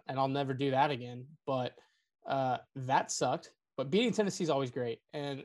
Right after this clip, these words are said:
I know it was a battle of the U Ts, battle of the Oranges, blah, blah, blah, blah, blah. That Texas game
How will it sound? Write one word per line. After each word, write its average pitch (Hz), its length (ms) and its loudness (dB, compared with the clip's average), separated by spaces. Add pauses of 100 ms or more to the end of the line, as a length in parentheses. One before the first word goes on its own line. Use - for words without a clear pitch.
I 139 120 2
know 160 180 6
it - 20 10
was 156 100 8
a 143 40 6
battle 151 400 6
of 151 40 -2
the 147 80 -2
U 156 120 2
Ts, 139 420 -2
battle 143 320 2
of 143 60 -2
the 143 100 0
Oranges, 127 480 -6
blah, 131 180 -4
blah, 131 140 0
blah, 123 160 -6
blah, 123 120 -4
blah. 117 220 -6 (760)
That 175 240 6
Texas 208 360 0
game 147 380 2